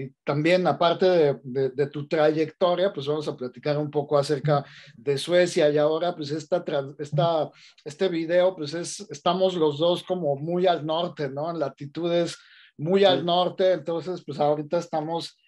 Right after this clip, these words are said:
Speaker 1: pues, pues, eh, no sé si gozando o padeciendo la nieve. ¿Qué te parece la nieve? ¿Te gusta? ¿No te gusta? ¿Cómo, cómo, cómo nos platicarías? Este,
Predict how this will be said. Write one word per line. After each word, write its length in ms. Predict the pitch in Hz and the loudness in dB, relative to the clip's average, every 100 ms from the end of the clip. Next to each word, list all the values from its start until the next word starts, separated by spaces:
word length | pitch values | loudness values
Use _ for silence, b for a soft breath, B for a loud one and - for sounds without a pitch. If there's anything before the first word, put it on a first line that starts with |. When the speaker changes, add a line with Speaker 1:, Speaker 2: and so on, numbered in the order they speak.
| b b - | b b -6
Speaker 1:
pues, 360 | 135 - - - - | -6 -6 -12 -16 -6
pues, 260 | 135 - | -4 -2
eh, 220 | 139 139 135 | 0 0 0
no 140 | 156 | -4
sé 160 | 170 226 | 0 0
si 160 | 226 226 | 2 -2
gozando 760 | 147 127 - 170 165 175 175 | 0 -2 -2 0 2 2 0
o 300 | 175 160 131 | 0 0 -4
padeciendo 720 | - 127 127 127 160 160 175 175 | -4 -4 -4 -6 -8 -4 -2 0
la 160 | 131 | 0
nieve. 560 | 123 147 151 151 160 147 | 0 -2 0 2 2 2
¿Qué 80 | - | 0
te 140 | 208 | -2
parece 520 | - 151 165 165 180 | -2 -4 -4 -4 -4
la 140 | 151 135 | -4 -4
nieve? 260 | 160 156 | -4 -4
¿Te 140 | 151 143 | -2 -2
gusta? 680 | 156 196 185 190 185 185 B B B B | -2 -4 -2 0 2 0 B B B B
¿No 200 | 156 180 | -8 -6
te 80 | 180 | -4
gusta? 840 | 151 175 196 240 - 185 180 180 | -6 -4 -4 -2 2 4 4 2
¿Cómo, 440 | 180 180 180 160 139 | -2 -2 -2 -2 -4
cómo, 600 | 175 185 185 165 143 143 | -8 -2 0 0 -2 -6
cómo 240 | 165 185 185 | -8 -6 -6
nos 220 | 165 135 | -8 -12
platicarías? 960 | - 131 131 139 147 156 165 160 147 123 | -12 -14 -12 -2 0 0 2 2 0 -4
Este, 480 | 117 - 127 120 | -16 -10 -8 -8